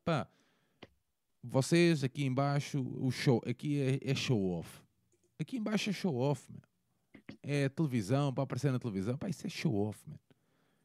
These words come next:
É, ba-, baza lá para cima, meu, montem aí uma cena em grande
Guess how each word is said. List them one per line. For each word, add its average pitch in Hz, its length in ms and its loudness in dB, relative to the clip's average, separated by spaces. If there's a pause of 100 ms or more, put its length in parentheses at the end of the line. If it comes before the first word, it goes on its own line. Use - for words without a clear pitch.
(120)
É, 139 260 0
ba-, 107 300 2
baza 139 380 4
lá 135 120 -2
para 107 120 -2
cima, 117 360 -2
meu, 113 240 -4
montem 135 480 4
aí 131 80 2
uma 117 160 -2
cena 113 240 -4
em 104 80 -2
grande 120 320 0